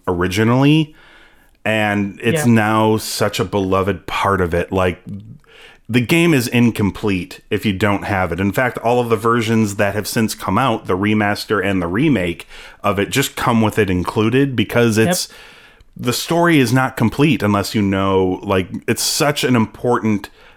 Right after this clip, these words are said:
Speaker 1: back element and storytelling stuff, and it gives you so much for Ellie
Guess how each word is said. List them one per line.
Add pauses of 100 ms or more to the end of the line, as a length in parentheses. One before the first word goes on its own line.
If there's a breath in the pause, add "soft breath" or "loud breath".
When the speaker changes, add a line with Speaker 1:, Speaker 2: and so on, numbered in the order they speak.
Speaker 1:
back
element
and
storytelling
stuff,
and
it
gives
you
so
much
for
Ellie